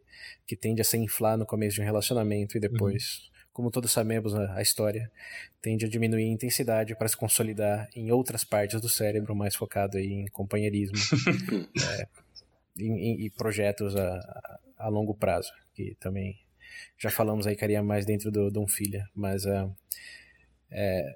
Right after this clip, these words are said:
Speaker 1: é interessante ver como essas perspectivas, no primeiro momento aí, dos gregos e dos, dos budistas, de, é,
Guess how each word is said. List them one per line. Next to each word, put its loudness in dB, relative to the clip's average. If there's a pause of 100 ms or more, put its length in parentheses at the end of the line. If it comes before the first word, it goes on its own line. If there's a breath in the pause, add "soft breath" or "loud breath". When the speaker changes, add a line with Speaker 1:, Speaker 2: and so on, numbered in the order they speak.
Speaker 1:
é -6
interessante 0
ver 2
como 0
essas 0
perspectivas, 0
no 0
primeiro 0
momento 0
aí, 2
dos -2
gregos 0
e -2
dos, -4
dos -4
budistas, 0
de, -8 (880 loud breath)
é, -6